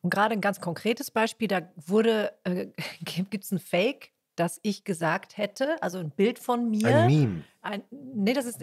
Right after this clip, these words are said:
Speaker 2: Oder
Speaker 1: das,
Speaker 2: ist nur ein
Speaker 1: das
Speaker 2: Foto
Speaker 1: ist
Speaker 2: mit dem
Speaker 1: ein Foto
Speaker 2: Zitat, ne?
Speaker 1: von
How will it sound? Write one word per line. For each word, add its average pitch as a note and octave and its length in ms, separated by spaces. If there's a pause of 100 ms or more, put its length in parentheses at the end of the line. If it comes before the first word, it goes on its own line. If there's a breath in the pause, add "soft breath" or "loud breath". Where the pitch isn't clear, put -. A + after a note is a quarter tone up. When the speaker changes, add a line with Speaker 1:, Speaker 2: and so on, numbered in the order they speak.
Speaker 2:
Oder A#2+ 100
Speaker 1:
das, C#3 100
Speaker 2:
ist - 100
nur C3+ 100
ein B2 60
Speaker 1:
das - 100
Speaker 2:
Foto D3 260
Speaker 1:
ist - 60
Speaker 2:
mit B2+ 100
dem B2+ 80
Speaker 1:
ein A2 60
Foto E4+ 400
Speaker 2:
Zitat, F4+ 80
ne? - 40
Speaker 1:
von B3 800